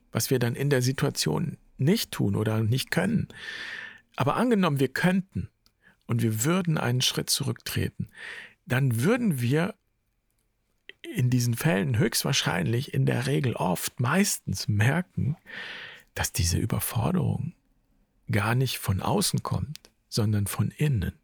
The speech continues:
Eben aus Mustern, die uns prägen und die ihre Wurzeln meistens tief in der Kindheit haben.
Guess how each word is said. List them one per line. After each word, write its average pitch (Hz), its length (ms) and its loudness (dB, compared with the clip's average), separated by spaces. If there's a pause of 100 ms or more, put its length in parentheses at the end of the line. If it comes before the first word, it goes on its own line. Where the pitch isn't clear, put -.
(1080)
Eben 147 280 2
aus - 320 0 (300)
Mustern, 131 680 0 (400)
die 110 120 2
uns 107 280 0
prägen 139 680 -2
und 107 220 -4
die 120 80 2
ihre 113 220 2
Wurzeln 117 480 0
meistens 113 680 0
tief - 340 0
in 110 100 -2
der 98 100 -2
Kindheit - 560 -4
haben. - 200 -10